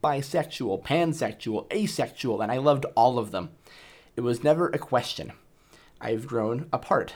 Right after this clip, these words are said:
from most of that group of high school friends, but I will always be incredibly grateful to them for taking this dumb, <laughs> white, straight Mormon kid and showing him what the world actually looked like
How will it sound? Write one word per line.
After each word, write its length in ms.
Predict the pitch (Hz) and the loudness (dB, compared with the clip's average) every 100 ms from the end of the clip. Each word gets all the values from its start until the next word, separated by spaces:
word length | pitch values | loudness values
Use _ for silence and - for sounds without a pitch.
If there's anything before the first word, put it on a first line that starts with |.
| - | -16
from 460 | - 101 95 101 - | -8 -8 -6 -10 -8
most 320 | 127 135 139 | -2 0 0
of 140 | 117 104 | -4 -4
that 280 | 104 101 - | -4 -4 -8
group 160 | 120 | -6
of 100 | 110 | -6
high 160 | - 113 | -8 -12
school 220 | - 107 | -8 -8
friends, 400 | 107 180 165 156 - - - _ | -4 -2 0 -2 -8 -20 -20 _
but 80 | - | -2
I 80 | |
will 160 | 127 - | 0 0
always 480 | - 113 160 156 143 | -2 0 2 2 0
be 380 | 135 117 110 117 | -2 -2 -2 -2
incredibly 640 | 113 107 - 139 135 127 | -4 -6 -4 -4 -2 -4
grateful 400 | 113 117 110 113 110 | -4 -4 -4 -4 -4
to 100 | 107 | -4
them 280 | 107 107 - - - - | -2 -4 -8 -20 -20 -14
for 100 | - | -12
taking 480 | - 135 147 147 135 | -6 -6 -2 0 2
this 380 | 123 117 - - - - 117 | 2 0 -6 -14 -20 -14 0
dumb, 420 | 147 135 135 139 139 - | 4 4 2 0 -2 -6
<laughs> 60 | |
white, 600 | - 107 - 143 127 107 - | -10 -6 0 2 2 -4 -8
straight 560 | - - 117 123 135 | -10 -6 -2 -2 -2
Mormon 460 | 131 139 147 123 113 | 0 2 2 0 -4
kid 340 | 117 113 110 - - - - _ | -2 -2 -2 -14 -20 -20 -20 _
and 360 | 113 107 104 107 | -2 0 -2 -2
showing 360 | 190 175 165 | 0 0 2
him 180 | 147 135 | 2 0
what 160 | 127 123 | -2 -4
the 80 | |
world 380 | 120 113 113 110 - | -2 0 0 -2 -6
actually 440 | 107 - - 113 | -10 -10 -8 -4
looked 260 | 120 120 117 | -4 -6 -2
like 300 | 113 107 | 0 0